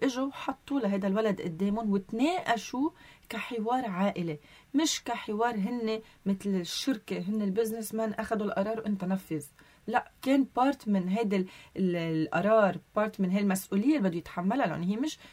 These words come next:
يوم ويومين، هي مهنة. وفي أولاد بيكبروا فيها هيدا المهنة من هن وصغار وبيعيشوها وبتصير حياتهم، وفي أولاد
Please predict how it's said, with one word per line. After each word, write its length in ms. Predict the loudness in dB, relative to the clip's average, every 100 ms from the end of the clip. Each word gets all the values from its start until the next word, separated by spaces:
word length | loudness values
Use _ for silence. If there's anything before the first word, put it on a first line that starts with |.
| -10 0
يوم 320 | 4 4 4
ويومين، 520 | 2 0 0 0 -2 -6 _
هي 220 | -4 2 4
مهنة. 420 | 4 4 0 0 -8 _ -20 -6
وفي 260 | -4 -2
أولاد 300 | 2 4 4
بيكبروا 580 | 2 4 2 4 2 2
فيها 300 | -2 -2 0
هيدا 180 | 0 0
المهنة 340 | 0 0 2
من 180 | 2 2
هن 180 | 0 0
وصغار 440 | 0 0 -2 0
وبيعيشوها 480 | 0 0 -2 -2 0
وبتصير 320 | 0 0 -4
حياتهم، 600 | -2 0 2 2 0 -6 -12 -16 -20 -10 -8
وفي 240 | 6 8
أولاد 380 | 8 6 4